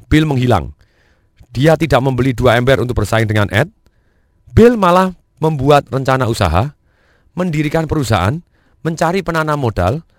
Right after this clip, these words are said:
mengangkat asisten untuk melakukan pekerjaannya, dan kembali setelah enam bulan dengan membawa kru bangunan yang siap membangun jaringan pipa baja anti karat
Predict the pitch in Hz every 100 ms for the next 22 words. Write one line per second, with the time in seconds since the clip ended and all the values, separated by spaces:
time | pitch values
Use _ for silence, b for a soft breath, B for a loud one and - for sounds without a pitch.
0 | _ _ - 160 170 165 170 160 160 180
1 | 180 123 - 127 135 131 131 139 120 -
2 | 110 101 92 92 127 b b b b b
3 | 147 147 147 180 143 131 220 175 151 147
4 | 131 143 147 123 127 110 175 - _ _
5 | _ _ _ - 123 135 139 143 120 127
6 | 117 - 240 262 135 113 117 110 110 196
7 | b b b b - 139 135 - 196 208
8 | - _ - 151 127 120 147 127 113 117
9 | 131 131 - - 196 - 135 123 113 135
10 | 104 - _ - 131 120 104 131 117 117